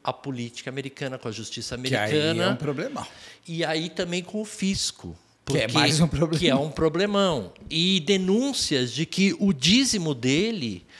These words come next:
Speaker 1: chegava a vinte e cinco por cento dos ganhos dos fiéis.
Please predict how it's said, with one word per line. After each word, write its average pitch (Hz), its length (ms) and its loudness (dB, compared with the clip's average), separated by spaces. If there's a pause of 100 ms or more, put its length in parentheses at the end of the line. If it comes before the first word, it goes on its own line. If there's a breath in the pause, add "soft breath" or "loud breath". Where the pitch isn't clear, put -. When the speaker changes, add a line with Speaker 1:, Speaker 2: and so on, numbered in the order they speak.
(120)
Speaker 1:
chegava 160 460 2
a 190 60 6
vinte 196 260 0
e - 40 0
cinco 220 300 -2
por 165 200 -4
cento 156 360 0
dos 175 220 -4
ganhos 151 880 0
dos 135 220 -4
fiéis. 147 760 -2